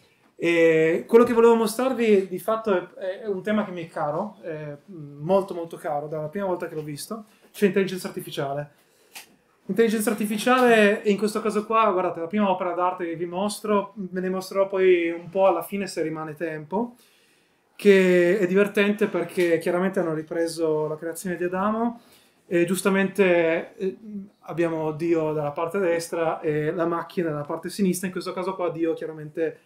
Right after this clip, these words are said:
è un uomo, e dall'altra parte è rappresentato come di fatto anch'esso una specie di uomo, perché ha le sembianze umane, questo braccio che sembra un essere umano, ma di fatto è una macchina. E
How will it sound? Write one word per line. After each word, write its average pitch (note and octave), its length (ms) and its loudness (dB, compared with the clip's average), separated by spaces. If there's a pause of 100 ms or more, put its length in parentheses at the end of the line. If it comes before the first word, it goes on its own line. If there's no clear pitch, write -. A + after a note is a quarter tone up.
(140)
è F3+ 120 -6
un E3 120 -4
uomo, D#3 460 -6 (840)
e F#3 140 4
dall'altra F#3 320 2
parte G#3+ 520 2
è D#3 360 4
rappresentato F3 580 -4
come E3 420 -10 (800)
di F#3 160 -8
fatto D4+ 320 0
anch'esso A3 640 0
una F3+ 200 -2
specie - 260 -6
di F3+ 80 0
uomo, F3+ 380 2
perché E3+ 260 -4
ha D3+ 60 -2
le D3 100 -4
sembianze D#3+ 480 -10
umane, E3 280 -4
questo D#3 240 -16
braccio D#3 800 -6
che C#3+ 140 -12
sembra D#3 300 -12
un D3+ 280 -14
essere D#3 280 -14
umano, D#3 380 -10 (560)
ma F3+ 100 2
di F#3+ 80 2
fatto F3+ 220 -4
è E3+ 40 0
una D3 120 -4
macchina. D3 460 -10 (840)
E D#3 1080 4